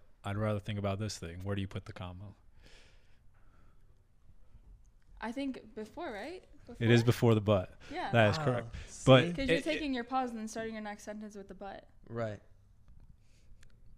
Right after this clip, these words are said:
Speaker 1: But it depends on where you take the pause. So we don't, at this,
Speaker 2: I guess that's true, yeah.
Speaker 1: at this moment,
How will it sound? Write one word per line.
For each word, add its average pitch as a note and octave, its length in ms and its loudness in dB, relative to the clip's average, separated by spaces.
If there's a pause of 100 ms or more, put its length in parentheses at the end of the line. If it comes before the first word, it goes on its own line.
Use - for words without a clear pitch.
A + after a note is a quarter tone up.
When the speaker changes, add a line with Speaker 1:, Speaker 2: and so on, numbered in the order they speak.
(280)
Speaker 1:
But C3+ 140 4
it B2+ 40 6
depends D3+ 260 8
on B2+ 80 6
where A#2 80 6
you A2 60 6
take B2 160 4
the A2+ 60 -4
pause. F2+ 360 4
So G#2+ 100 -2
we G#2+ 120 4
don't, A2 240 2 (240)
at A2 140 -8
this, A2+ 220 2
Speaker 2:
I - 20 -4
guess G#3 240 -8
that's - 160 -12
true, - 180 -10 (220)
yeah. - 400 -8
Speaker 1:
at A#2+ 80 -2
this A#2 160 4
moment, B2 380 6